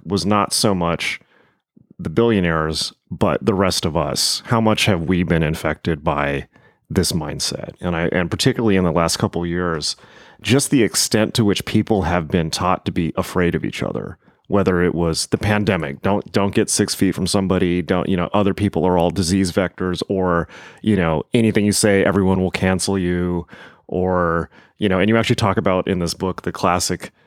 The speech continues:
you know, experience of, uh, which I'm very sorry about, by the way, the, you're getting mugged in Park Slope, which usually,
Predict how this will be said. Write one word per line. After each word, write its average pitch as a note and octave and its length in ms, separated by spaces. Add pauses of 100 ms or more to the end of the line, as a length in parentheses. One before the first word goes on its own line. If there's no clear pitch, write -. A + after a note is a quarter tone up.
(260)
you F#2 140
know, E2 320
experience F2+ 720
of, D#2+ 220
uh, D#2 200
which - 160
I'm F2 80
very G2+ 200
sorry F#2+ 220
about, E2 180
by E2 140
the D#2+ 80
way, D#2+ 80
the, E2 120 (120)
you're E2 220
getting E2+ 340
mugged E2+ 300
in D#2 100
Park D#2+ 300
Slope, - 440
which - 220
usually, E2 640